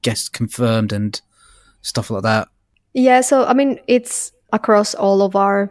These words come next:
Speaker 2: authors and bloggers. Everyone can join. And Laura, the narrator, is one of our guests, but also we're just confirming an author and a narrator together to talk about the production of their audiobook. And I think that's quite nice and quite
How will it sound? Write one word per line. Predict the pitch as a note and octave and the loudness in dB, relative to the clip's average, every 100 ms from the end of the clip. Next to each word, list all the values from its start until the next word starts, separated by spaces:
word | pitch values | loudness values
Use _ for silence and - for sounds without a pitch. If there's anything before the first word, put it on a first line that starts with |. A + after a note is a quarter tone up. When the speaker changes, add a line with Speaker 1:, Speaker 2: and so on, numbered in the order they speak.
| _ - | _ -2
Speaker 2:
authors | G3 - F#3+ G3 G3 - | -2 0 0 0 -2 -6
and | G3 G3 F#3+ | -4 -4 0
bloggers. | G3 G3 A#3 B3 B3 - | -2 0 0 0 -2 -6
Everyone | - G#3 G3+ G3+ G3+ | -4 -2 -2 -2 -2
can | G3+ G3 | -2 -2
join. | G3+ G3 G#3 A#3 A#3 | 0 0 0 -2 -4
And | - G3+ G3+ G3+ - - _ _ - | -2 0 0 -2 -6 -14 _ _ -2
Laura, | G#3+ G#3+ G3+ | 2 4 4
the | G3 | 2
narrator, | G3 G3 G3+ F#3+ | 0 0 0 -2
is | G3 - | -2 0
one | G#3 G3 | 0 0
of | |
our | G3 | 0
guests, | C4 C4 B3 - | 2 0 0 -2
but | A3 | 0
also | G3+ G3+ - G3+ | 0 0 0 0
we're | G3 F#3+ F#3+ G3 - - - - | 2 2 2 -2 -8 -20 -14 -2
just | B3 | 0
confirming | - A3+ A3 G#3 G3+ G3 G3 - _ - | 2 0 2 2 2 0 -2 -6 _ -4
an | G3+ | 0
author | G3+ G3 - G3 F#3+ - | 2 0 0 2 2 0
and | G3+ G3+ - - | -4 -4 -8 -8
a | G3 | -4
narrator | G3 G3 F#3+ G3+ A#3 | -2 0 0 0 -4
together | - G#3 F#3+ F#3+ A#3 C4 D4 | -4 -4 -2 0 0 0 0
to | - G#3+ _ _ | -6 -16 _ _
talk | - G3 | -6 -4
about | G3 G3+ - - _ | -2 -2 -2 -6 _
the | |
production | G#3 G#3 B3 A#3 | -6 -4 -2 -2
of | G#3+ | -2
their | G3+ | -2
audiobook. | G3+ G3+ G3+ - - - - - - - | -2 -4 -6 -6 -18 -20 -20 -20 -20 -4
And | A3 A3 | 0 2
I | |
think | B3+ | 4
that's | A#3+ - | 2 0
quite | - B3 G3+ | -2 0 2
nice | A#3 G#3+ - | 2 0 -2
and | - | -4
quite | A3 F#3+ G3+ - - | 0 0 -2 -10 -14